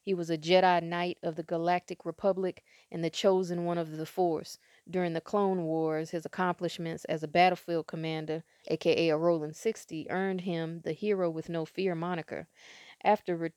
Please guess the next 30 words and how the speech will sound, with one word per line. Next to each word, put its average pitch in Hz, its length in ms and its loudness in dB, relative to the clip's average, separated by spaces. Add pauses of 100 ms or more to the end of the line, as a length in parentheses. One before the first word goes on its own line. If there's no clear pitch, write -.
after 196 280 0
turning 175 460 -6
to 185 180 -4
the 160 80 -8
dark 175 300 0
side 165 300 0
of 139 100 -6
the - 60 -18
Force, 175 640 0
or 160 400 0
A 165 80 2
K 165 180 0
A 160 220 2
getting 170 440 0
initiated 165 760 0 (300)
into 175 280 -4
Freemasonry, 165 840 0 (600)
uh, 185 300 4
he 214 420 -4
became 185 440 -4
known 170 260 -2
as 165 160 -4
Darth 165 400 4
Vader, 175 480 0
a - 80 -4
Dark 170 340 0
Lord 170 260 0
of 160 180 -6
the 170 80 -12
Sith, 214 380 0